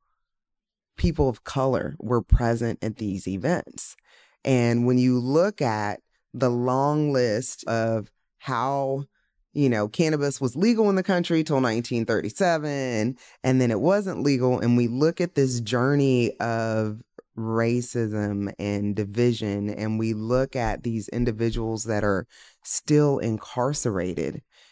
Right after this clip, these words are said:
because of cannabis-related crimes, mainly possession or intent to distribute. But then we look at the individuals that are currently profiting off of it.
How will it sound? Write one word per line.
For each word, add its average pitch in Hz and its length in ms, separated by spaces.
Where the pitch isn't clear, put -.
because 135 760
of 110 420
cannabis-related 123 1500
crimes, 110 720
mainly 127 500
possession 120 680
or 113 260
intent 107 560
to 139 100
distribute. 101 680
But 135 180
then 139 180
we 131 140
look 143 380
at 113 400
the 123 200
individuals 113 760
that 107 340
are 107 220
currently 113 1120
profiting 139 840
off 175 280
of - 160
it. - 200